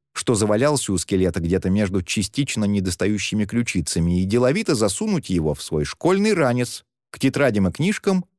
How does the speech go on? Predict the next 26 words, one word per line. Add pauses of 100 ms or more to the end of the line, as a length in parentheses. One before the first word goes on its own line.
к
хрупкой
и
ломкой
туфельке (240)
Хедвиг
Лау? (640)
Он
хочет
отвезти
этот
череп
на
Вислу (240)
и
увенчать
им
одно
из
пугал, (220)
что
стоят
у
него
на
стапелях,